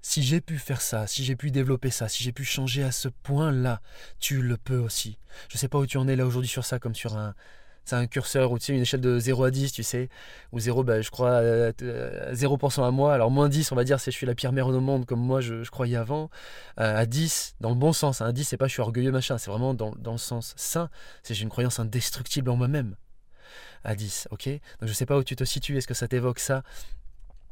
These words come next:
Mais au que t'en soit, moi, j'étais à moins dix. Et aujourd'hui, franchement, je suis à dix. Je,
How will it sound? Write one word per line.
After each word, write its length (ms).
Mais 100
au 60
que 100
t'en 140
soit, 180
moi, 140
j'étais 220
à 80
moins 160
dix. 360
Et 40
aujourd'hui, 280
franchement, 380
je 60
suis 100
à 60
dix. 460
Je, 140